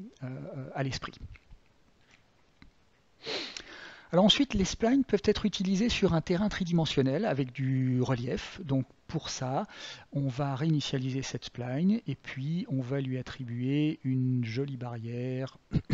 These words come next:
<clears throat> comme ici. Alors évidemment, il faut la ranger un petit peu. Voilà, donc là elle est configurée correctement. Et donc, ben, pour vous montrer ça, on va la faire démarrer ici, on va la faire partir dans cette direction-là, et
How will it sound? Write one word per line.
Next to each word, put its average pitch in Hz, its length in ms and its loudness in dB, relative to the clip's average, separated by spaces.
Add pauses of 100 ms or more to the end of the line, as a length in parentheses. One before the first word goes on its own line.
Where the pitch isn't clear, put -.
(240)
<clears throat> - 560 -20
comme 131 220 0
ici. 202 520 -2
Alors 127 200 -2
évidemment, 123 600 -2 (100)
il 131 160 -4
faut - 560 -6
la 120 140 -8
ranger 117 340 -4
un 117 80 -6
petit - 220 -14
peu. 208 340 -2
Voilà, 123 320 -6
donc 170 180 -6
là 131 80 0
elle 127 80 -4
est 123 60 -6
configurée 131 500 -4
correctement. 120 640 -4 (600)
Et 151 60 2
donc, 202 240 8
ben, 143 160 2
pour 196 220 2
vous 202 80 4
montrer 156 300 2
ça, 156 520 0
on 165 140 0
va 160 140 4
la 151 100 2
faire 147 280 -2
démarrer 139 880 -2
ici, 208 760 -2 (240)
on 127 80 -2
va 127 160 -6
la 123 100 -8
faire - 240 -8
partir 135 380 -8
dans 123 100 -4
cette 131 200 -4
direction-là, 123 600 -4 (540)
et 185 300 4